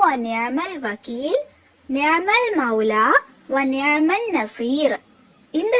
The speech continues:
திக்ரை நம்ம நூறு முறை ஓதணும். அதே போல, யா ஹய்யு யா கய்யூம், யா ஹய்யு யா கய்யூம், இந்த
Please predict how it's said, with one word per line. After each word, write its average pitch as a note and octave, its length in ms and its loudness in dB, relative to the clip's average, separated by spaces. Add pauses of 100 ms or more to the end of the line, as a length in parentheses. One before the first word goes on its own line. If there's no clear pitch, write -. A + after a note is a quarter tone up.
(100)
திக்ரை A3+ 420 -2 (220)
நம்ம A3+ 200 -4 (100)
நூறு G#4 360 0
முறை B3 220 0 (180)
ஓதணும். G#3 400 -6 (340)
அதே A#3 260 8 (120)
போல, C#4 200 4 (540)
யா C4+ 240 2 (220)
ஹய்யு D4 460 2 (260)
யா B3+ 140 2 (220)
கய்யூம், A#3+ 600 0 (560)
யா A#3+ 220 2 (180)
ஹய்யு C#4+ 460 2 (320)
யா A#3 140 4 (200)
கய்யூம், B3 640 0 (640)
இந்த A#4 160 2